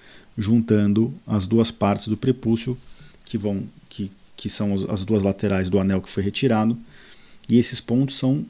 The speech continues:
absorvíveis, né? Então a gente costuma fazer pontos separados, absorvíveis. Esses pontos demoram de duas a quatro semanas, geralmente, pra cair. Tem médico que prefere dar pontos contínuos, eu acho que a cicatriz fica mais feia.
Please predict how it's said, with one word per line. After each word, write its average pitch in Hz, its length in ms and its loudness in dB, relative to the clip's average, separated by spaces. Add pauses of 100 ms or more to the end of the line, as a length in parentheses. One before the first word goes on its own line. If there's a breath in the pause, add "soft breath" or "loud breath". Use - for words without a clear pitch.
absorvíveis, 117 800 -2
né? 117 280 -2 (100)
Então 117 140 -4
a 113 40 2
gente 113 160 -4
costuma - 240 0
fazer 107 260 -2
pontos 104 280 -4
separados, 117 640 -2
absorvíveis. 113 720 0 (340 loud breath)
Esses 110 220 -4
pontos 113 320 0
demoram 104 320 2
de 92 100 -2
duas 107 240 2
a 104 60 -2
quatro 104 340 -2
semanas, 101 480 0
geralmente, 98 480 0
pra 95 140 -6
cair. 98 440 -4 (640 loud breath)
Tem 135 140 6
médico 117 300 4
que - 40 -18
prefere 104 320 0
dar 98 120 2
pontos 101 280 -2
contínuos, 113 540 0
eu 110 100 6
acho 107 160 2
que - 60 -4
a 101 40 -4
cicatriz - 480 -6
fica - 220 -10
mais 95 220 -6
feia. 120 420 0